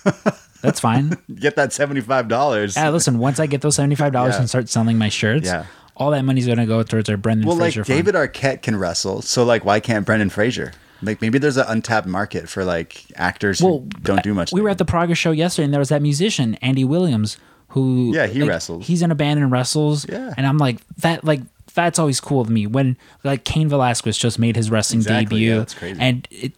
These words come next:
Speaker 2: it's awesome to me when these people from, like, different, you know,
Speaker 1: Avenues.
Speaker 2: different avenues
Speaker 1: The
Speaker 2: just
Speaker 1: Arrow guy.
Speaker 2: Yeah,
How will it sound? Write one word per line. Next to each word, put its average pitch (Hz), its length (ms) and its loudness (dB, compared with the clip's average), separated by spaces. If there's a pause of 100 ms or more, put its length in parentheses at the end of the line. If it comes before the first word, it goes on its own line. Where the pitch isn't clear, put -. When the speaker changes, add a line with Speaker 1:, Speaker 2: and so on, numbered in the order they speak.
(140)
Speaker 2:
it's 151 240 2
awesome 165 320 2
to 139 100 0
me 139 140 4
when 113 200 2
these 117 200 0
people 131 340 0
from, 110 220 -2
like, 98 300 -6
different, 117 580 2
you 123 180 -2
know, 113 120 4
Speaker 1:
Avenues. 92 180 -6
Speaker 2:
different 143 240 0
avenues 107 400 0
Speaker 1:
The 117 80 -2
Speaker 2:
just 117 120 0
Speaker 1:
Arrow 123 220 4
guy. 82 300 -6 (460)
Speaker 2:
Yeah, 165 220 0